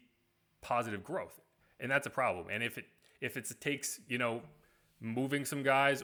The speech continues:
or getting the young guys into the lineup, if you're gonna lose, you might as well lose with the young players on the floor. Uh, and that's what's really frustrating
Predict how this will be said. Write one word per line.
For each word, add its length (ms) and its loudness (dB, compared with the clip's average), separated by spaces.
or 160 -2
getting 520 4
the 80 -2
young 240 0
guys 220 4
into 140 -2
the 80 2
lineup, 360 0
if 100 -4
you're 80 2
gonna 140 6
lose, 340 2
you 60 -4
might 180 4
as 80 4
well 160 6
lose 320 0
with 200 2
the 80 4
young 200 6
players 320 2
on 120 0
the 60 -6
floor. 320 -8
Uh, 260 6
and 120 0
that's 380 2
what's 180 -2
really 240 2
frustrating 720 2